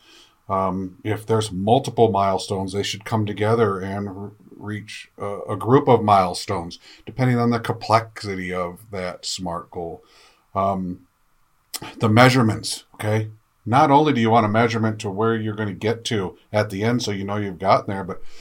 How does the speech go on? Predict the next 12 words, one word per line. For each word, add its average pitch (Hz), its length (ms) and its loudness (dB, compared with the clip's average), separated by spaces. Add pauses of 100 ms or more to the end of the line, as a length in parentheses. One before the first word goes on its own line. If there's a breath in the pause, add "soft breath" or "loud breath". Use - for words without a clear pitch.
(180 loud breath)
maybe 110 260 -2
smaller 107 560 0
measurements 98 680 -6
can 98 220 -10
help 107 360 -6
you 98 120 -8
to 92 100 -10
be 95 120 -10
tactical 101 640 -2
along 101 320 -2
the 98 80 -4
way. 104 420 0